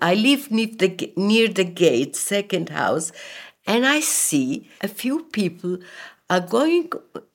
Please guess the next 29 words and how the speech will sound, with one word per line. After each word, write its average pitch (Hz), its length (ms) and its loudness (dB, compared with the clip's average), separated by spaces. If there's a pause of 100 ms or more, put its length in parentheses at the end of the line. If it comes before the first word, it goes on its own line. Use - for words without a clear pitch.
(160)
into 196 300 0
the 180 180 2
house 214 340 0
in 180 180 -2
front, 214 600 -2
in 156 380 -6
one 214 300 -2
of 220 200 -8
the 180 260 0 (300)
houses 220 460 2
in - 280 -4
front 196 560 -4 (100)
of - 380 -8 (240)
my 147 220 -2
house, 131 420 -4 (420)
where 156 220 0
the 160 160 6
road, 175 460 2
where 139 140 -2
the 156 140 -2
gate 180 420 0
is, 254 140 -8
and 254 140 -2
I 269 120 0
s-, - 460 -4 (220)
I 247 160 -2
see 370 580 0 (360)
some 320 500 0
people 214 480 -2